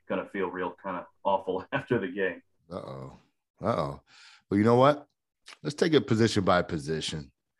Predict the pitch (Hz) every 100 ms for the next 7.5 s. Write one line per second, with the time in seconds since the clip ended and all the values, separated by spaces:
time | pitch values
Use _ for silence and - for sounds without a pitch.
0 | _ _ _ _ _ 135 131 120 113 120
1 | 110 107 92 104 101 92 92 90 85 82
2 | 69 85 85 78 85 80 78 78 78 73
3 | - - _ _ _ _ _ 165 143 -
4 | 101 85 - 92 87 92 87 - 92 87
5 | 90 - 92 92 90 80 87 82 101 95
6 | 95 95 92 - _ _ _ _ - 92
7 | 90 87 85 80